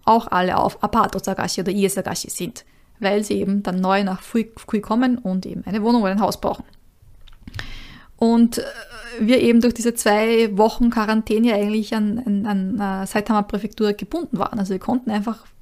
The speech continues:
nichts tun. Also wir, wir konnten nicht nach einer Wohnung suchen, also offiziell, ne? Weil wir konnten zwar schon online schauen, aber uns eine Wohnung, also eine Wohnung zu mieten, ohne sie gesehen zu haben, wirklich, ähm, ja, das ist ein bisschen,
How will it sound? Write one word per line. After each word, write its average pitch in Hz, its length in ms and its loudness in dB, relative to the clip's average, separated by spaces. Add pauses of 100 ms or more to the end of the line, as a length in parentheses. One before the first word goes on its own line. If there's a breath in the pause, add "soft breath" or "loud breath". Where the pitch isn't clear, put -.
nichts - 460 0
tun. 247 220 0
Also 175 180 -6
wir, 185 100 -8 (160)
wir 202 100 -12
konnten 247 340 0
nicht 302 280 -4
nach 233 100 2
einer 226 180 0
Wohnung 226 220 2
suchen, 202 260 -6
also 190 180 -2
offiziell, 202 520 -2
ne? 226 140 0 (420 loud breath)
Weil 214 280 0 (440 loud breath)
wir 233 140 6
konnten 240 220 4
zwar 233 120 2
schon 214 180 0
online 208 340 2
schauen, 254 360 4
aber 202 240 4
uns 202 120 4
eine 196 200 4
Wohnung, 220 360 0
also 214 200 4 (180)
eine 208 220 4
Wohnung 226 240 4
zu 233 100 0
mieten, 233 240 2
ohne 220 180 0
sie 214 160 -4
gesehen 214 360 0
zu 233 140 0
haben, 214 220 6
wirklich, 214 460 2
ähm, 180 640 -2
ja, 190 180 -2 (160)
das - 140 -6
ist 208 180 -8
ein 196 40 -14
bisschen, 180 260 -4